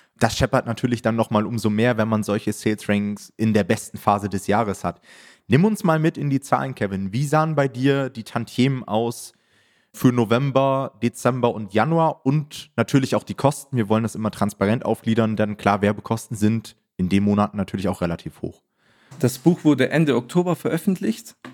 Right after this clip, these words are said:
Speaker 1: Mhm.
Speaker 2: Dann waren die Zahlen im November. Da hatte ich Tantieme von dreitausend Euro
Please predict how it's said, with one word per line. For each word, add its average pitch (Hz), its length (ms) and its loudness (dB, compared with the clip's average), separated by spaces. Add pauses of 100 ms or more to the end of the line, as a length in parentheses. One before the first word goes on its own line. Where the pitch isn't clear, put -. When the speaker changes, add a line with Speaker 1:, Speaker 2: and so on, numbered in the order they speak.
Speaker 1:
Mhm. 101 220 -10 (280)
Speaker 2:
Dann 110 380 4
waren 110 260 2
die 113 140 0
Zahlen 131 560 2
im 117 180 0
November. 110 540 0
Da 110 180 2
hatte 127 180 -2
ich - 80 -12
Tantieme 139 560 2
von 123 200 0
dreitausend 160 600 2
Euro 185 360 0